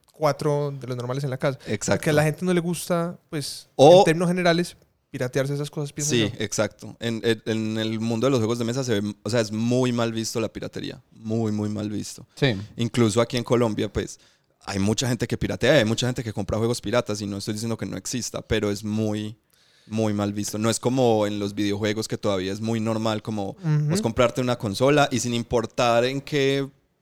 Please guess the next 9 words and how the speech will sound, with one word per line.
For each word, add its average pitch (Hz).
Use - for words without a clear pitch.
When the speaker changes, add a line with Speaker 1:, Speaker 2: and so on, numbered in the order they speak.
Speaker 2:
cuál 120
sea 139
tu, 110
tu 117
nivel 110
de, 131
de 110
ingresos 110
económicos, 131